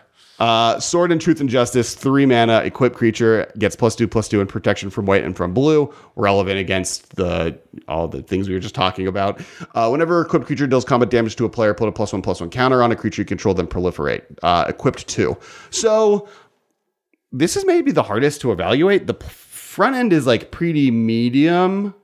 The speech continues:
though fine, putting a plus one, plus one counter, and Proliferate is so swinging on how valuable it is, as we know. Um, I think this card's pretty powerful. I'll play it in my Highlander decks 'cause I play with a lot of, I have a Geist deck,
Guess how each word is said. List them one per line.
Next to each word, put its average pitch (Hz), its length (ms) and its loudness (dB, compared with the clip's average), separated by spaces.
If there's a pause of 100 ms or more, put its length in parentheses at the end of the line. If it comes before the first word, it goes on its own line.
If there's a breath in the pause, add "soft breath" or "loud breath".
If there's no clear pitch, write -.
(320)
though 123 200 2
fine, 135 560 0
putting 143 200 0
a 120 40 2
plus 123 200 -2
one, 147 80 0
plus 147 160 -2
one 160 80 0
counter, 165 200 2
and - 120 0
Proliferate 143 440 2
is 101 140 -6
so 131 260 2
swinging 113 360 -2
on 85 80 -4
how 101 160 0
valuable 98 460 0
it 127 120 4
is, 131 200 0
as 131 160 -2
we 135 100 0
know. 143 280 2 (380 loud breath)
Um, 101 360 2
I - 60 0
think 214 160 -6
this 185 100 0
card's 156 220 -2
pretty 139 180 -4
powerful. 117 960 0 (680 soft breath)
I'll 113 240 2
play 123 320 2
it 120 120 -4
in 117 120 -2
my 95 180 -2
Highlander 120 480 -2
decks 135 380 -4
'cause 95 200 -6
I 90 60 0
play 95 200 0
with 92 220 -2
a - 40 -2
lot 87 240 0
of, 82 200 -2
I 82 280 -6
have 82 220 -4
a 90 60 -4
Geist 80 320 -8
deck, 98 200 -2